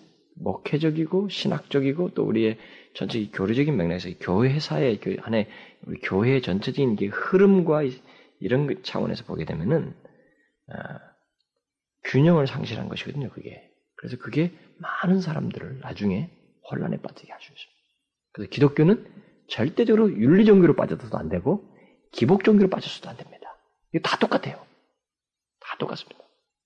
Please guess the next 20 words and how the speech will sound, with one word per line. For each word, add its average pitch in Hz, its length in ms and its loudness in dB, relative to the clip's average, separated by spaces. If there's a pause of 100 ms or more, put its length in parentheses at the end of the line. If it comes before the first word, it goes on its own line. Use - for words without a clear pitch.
(420)
균형을 175 280 6
상실한 147 360 -2
것이기 - 240 -6
때문에 92 420 -4 (400)
나중에 151 400 -2 (1300)
버려요. 117 420 -6 (1900)
성도들은 98 880 4 (720)
사단의 135 500 2
핍박이, 107 520 0
사단의 104 460 2
이 92 180 -6 (220)
핍박이 90 320 -4
있을 - 200 -8
때도 147 300 -6 (720)
인내와 120 460 4
믿음을 98 320 2
통해서 92 240 -10
자신을 87 400 -10
드러낸다는 82 500 -12
것입니다. - 320 -20